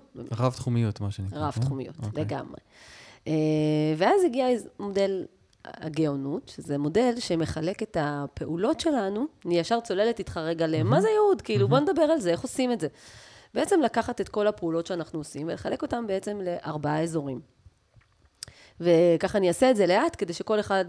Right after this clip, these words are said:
Speaker 2: מאיתנו שמאזין יכול רגע להפנים וככה לתרגל את זה על עצמו, אפילו עם דף ועט, אני מאוד ממליצה, כי זו
Speaker 1: Mm,
Speaker 2: טכניקה
Speaker 1: יאללה.
Speaker 2: מדהימה.
Speaker 1: מהמם.
Speaker 2: אז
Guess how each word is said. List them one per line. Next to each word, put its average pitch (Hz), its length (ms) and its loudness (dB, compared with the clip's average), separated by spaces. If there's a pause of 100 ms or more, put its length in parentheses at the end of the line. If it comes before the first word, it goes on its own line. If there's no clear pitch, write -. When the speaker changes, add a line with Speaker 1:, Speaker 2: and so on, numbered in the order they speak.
Speaker 2:
מאיתנו 170 360 0
שמאזין 170 500 -2
יכול 160 220 -4
רגע 160 200 -4
להפנים 170 540 -2
וככה 156 680 -4
לתרגל 160 460 0
את 160 60 0
זה 156 100 0
על 147 40 -2
עצמו, 202 220 0
אפילו 180 260 0
עם 165 100 -2
דף 160 340 -4
ועט, 156 300 -2
אני 156 120 -6
מאוד 156 240 -4
ממליצה, 156 440 -2
כי 156 120 -6
זו 101 100 -2
Speaker 1:
Mm, 117 80 -4
Speaker 2:
טכניקה 107 380 0
Speaker 1:
יאללה. 104 100 0
Speaker 2:
מדהימה. 151 360 -4 (200)
Speaker 1:
מהמם. 113 240 -2 (380)
Speaker 2:
אז 180 260 -4